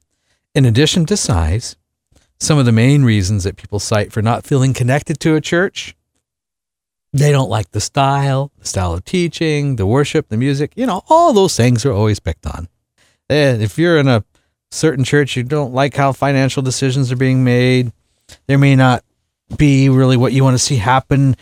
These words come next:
You know, we talk about the walk and the talk.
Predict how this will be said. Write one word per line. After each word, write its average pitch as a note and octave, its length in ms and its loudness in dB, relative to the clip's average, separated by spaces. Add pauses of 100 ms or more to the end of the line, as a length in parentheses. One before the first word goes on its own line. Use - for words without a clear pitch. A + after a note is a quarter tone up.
(300)
You D3 120 -4
know, B2+ 220 2
we C3+ 280 -2
talk C3 200 2
about B2 260 0
the B2+ 80 0
walk B2+ 440 2
and B2 100 2
the A#2 60 -2
talk. A#2 540 0